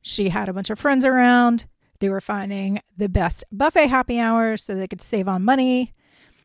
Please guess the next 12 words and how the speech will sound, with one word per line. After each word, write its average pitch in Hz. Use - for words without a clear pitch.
It 254
was 269
fun. -
But 226
as 202
time 269
dragged 202
on, 226
things 277
just -
got 226
harder. 190